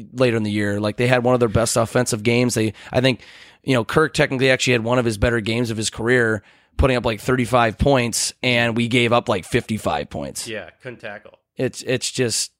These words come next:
Speaker 1: that, <laughs> was it Alvin Kamara they couldn't
Speaker 2: Yeah,
Speaker 1: stop?
Speaker 2: yeah.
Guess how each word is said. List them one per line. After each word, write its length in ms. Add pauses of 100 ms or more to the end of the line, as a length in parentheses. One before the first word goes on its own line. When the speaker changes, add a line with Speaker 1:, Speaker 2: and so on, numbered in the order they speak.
(380)
Speaker 1:
that, 320
<laughs> 40
was 800
it 80
Alvin 300
Kamara 440
they 120
couldn't 240
Speaker 2:
Yeah, 40
Speaker 1:
stop? 460
Speaker 2:
yeah. 280